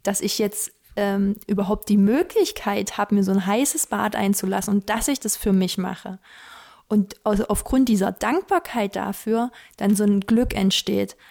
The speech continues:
Also so, für mich ist es auch, ähm, da gibt's so ein, ein Zitat, ich weiß nicht grad von wem, aber so sinngemäß, dass, ähm,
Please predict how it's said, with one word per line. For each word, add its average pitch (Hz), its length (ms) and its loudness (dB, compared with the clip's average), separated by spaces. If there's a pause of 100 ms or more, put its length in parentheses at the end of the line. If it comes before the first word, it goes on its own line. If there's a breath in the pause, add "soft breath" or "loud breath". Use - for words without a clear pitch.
(120)
Also 196 200 0
so, 196 320 0 (120 loud breath)
für - 160 2
mich 233 200 2
ist 240 140 -2
es 220 200 -6 (120)
auch, 208 420 0
ähm, 196 320 4
da 185 120 -2
gibt's - 260 -6
so 202 80 -4
ein, 190 320 -6 (180)
ein 185 520 -8 (100)
Zitat, - 540 -4
ich 190 100 -8
weiß 196 160 -2
nicht 202 160 -2
grad 190 200 -6
von 196 220 2
wem, 226 200 2
aber 185 180 0
so 190 220 -2
sinngemäß, 233 800 2 (360 loud breath)
dass, - 340 -2
ähm, 202 340 0